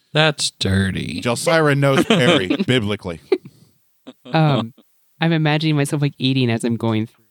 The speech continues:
Speaker 3: like, the underworld. Like,
Speaker 2: Nice.
Speaker 3: I, like, I see Cerberus, and I'm just like, "Oh, hi, Cerberus," and I, like, throw him the bone.
Speaker 2: And
Speaker 3: <laughs>
Speaker 2: you come plopped out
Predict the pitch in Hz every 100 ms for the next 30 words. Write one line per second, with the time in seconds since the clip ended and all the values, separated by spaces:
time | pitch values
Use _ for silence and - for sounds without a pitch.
0 | _ 98 87 90 135 - 131 110 110 _
1 | _ - 120 127 - - 170 160 151 175
2 | 170 143 131 143 139 143 - 131 123 120
3 | 131 - 175 196 214 214 190 185 185 180
4 | _ _ _ _ _ 135 110 135 123 123
5 | - 123 113 110 98 101 107 117 - _
6 | _ _ - - - - 440 311 311 453
7 | 202 403 - - 175 240 294 262 - 233
8 | 202 - - 254 294 - 151 139